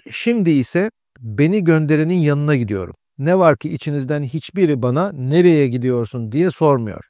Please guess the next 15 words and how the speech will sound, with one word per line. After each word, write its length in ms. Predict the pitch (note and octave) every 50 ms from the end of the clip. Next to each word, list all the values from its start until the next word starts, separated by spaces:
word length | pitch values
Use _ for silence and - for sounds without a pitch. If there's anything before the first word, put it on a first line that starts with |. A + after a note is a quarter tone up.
| _ _ _ _ - - - - - _
Ama 260 | - D3 F3 F3+ D#3 D3+
bunları 300 | E3 E3 E3+ F3+ G#3 F#3
söylediğim 500 | - D#3+ D#3 D3+ D#3 D#3 G3 A3 A3 G3+
için 160 | - - G3+
yüreğiniz 560 | F#3+ D3 D3 D3+ D#3 D#3+ E3 F3+ G#3 G3+ -
kederle 520 | - - D3 C#3 D#3+ D#3+ D3+ C3+ A#2+ A2
doldu. 340 | A2 G#2+ G#2 G2 F#2+ F#2+ F#2 - _ _ _ _ _ _
Size 380 | - - - D#3 C3+ D#3+ G3+ F#3+
gerçeği 520 | D#3+ D#3 D3 C#3+ A#2+ - E3 F3 F#3+ E3
söylüyorum. 500 | - D#3+ C3 A#2 G#2+ F#2+ F#2 F#2 F2 - - _ _ -
Benim 420 | A#2+ B2 D3+ F3 G3+ G#3+ G3+ F3
gidişim 440 | D3 D#3 C#3 D3 - - A3+ B3+ A3
sizin 260 | - - C#3 B2 D#3+
yararınızı-, 880 | D#3+ D3 C#3 C3+ C3 B2+ C3+ C3 B2+ C3 C3 C3+ B2 B2+ B2+ A#2 G2+ G#2 -
yararınızadır. 1000 | D3 C3 C3 B2 C3 C3+ C3 B2+ B2+ B2+ C3+ B2+ A#2 C3+ D#3 C3 G#2+ F#2+ - -